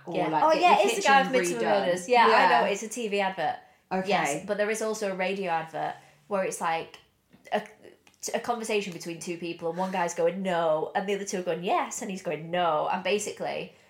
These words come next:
Speaker 2: they've told him that they're giving him, like, a fuck ton of money. It's their son because they've equity released, they've released all the equity out of their property.
Speaker 1: So basically what you do is,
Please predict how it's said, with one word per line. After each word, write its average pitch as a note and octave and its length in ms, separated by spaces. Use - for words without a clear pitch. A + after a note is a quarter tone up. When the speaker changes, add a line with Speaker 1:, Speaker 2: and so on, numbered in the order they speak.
Speaker 2:
they've F#3 140
told F3 280
him E3+ 100
that D#3+ 180
they're D#3+ 140
giving D#3+ 240
him, D#3 120
like, D3 340
a F#3 60
fuck - 320
ton E3 160
of D#3 80
money. D3+ 320
It's C#3 160
their D3+ 160
son D#3 360
because E3 280
they've D3+ 320
equity F3+ 380
released, D#3+ 340
they've D#3+ 320
released G3 380
all F#3 80
the F3+ 120
equity - 280
out D#3+ 100
of - 60
their D#3+ 80
property. D#3+ 560
Speaker 1:
So B3+ 320
basically B3 580
what D#3 180
you E3+ 140
do D#3+ 160
is, C#3 440